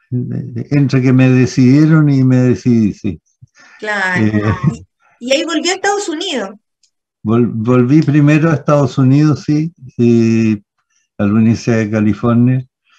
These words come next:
Speaker 1: Y ahí empecé con otras, otros temas que me fascinaron. Y poco a poco, eh,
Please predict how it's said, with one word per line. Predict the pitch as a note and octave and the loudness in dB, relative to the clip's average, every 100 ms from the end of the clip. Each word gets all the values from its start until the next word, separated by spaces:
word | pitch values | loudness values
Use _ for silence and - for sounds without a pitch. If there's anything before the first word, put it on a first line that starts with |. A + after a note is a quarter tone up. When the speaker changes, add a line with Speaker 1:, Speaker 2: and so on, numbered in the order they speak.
| _ _ _ - | _ _ _ -2
Speaker 1:
Y | |
ahí | C3+ D#3 | 2 4
empecé | F3 D#3 D#3 - D#3+ D3+ | 2 2 -2 0 0 0
con | D3 C3+ C3+ B2 A#2+ D3 - | 0 2 0 0 -4 -8 -2
otras, | C3+ - C3 F#2 _ _ _ _ _ _ _ _ _ _ _ | -2 0 -2 -2 _ _ _ _ _ _ _ _ _ _ _
otros | C#3 C#3 C3+ B2+ | -2 0 -2 -2
temas | - C#3 C3+ B2+ F#2+ _ _ _ | 0 2 2 2 -2 _ _ _
que | _ A#2+ | _ -4
me | A2 A2+ | 0 -2
fascinaron. | G2 A2+ - A#2 B2 A2+ B2 C3+ _ _ _ _ _ _ _ _ _ _ _ _ - | -2 -6 -2 0 2 0 -2 -4 _ _ _ _ _ _ _ _ _ _ _ _ -4
Y | C3+ C#3 | 2 2
poco | B2+ E3+ E3 | 2 0 2
a | F3+ | 0
poco, | E3+ F#3 F3+ F3+ E3+ E3 D3+ - _ _ _ _ _ _ | 2 0 2 4 4 4 0 -6 _ _ _ _ _ _
eh, | B2 C3 C3 - | -2 0 0 -2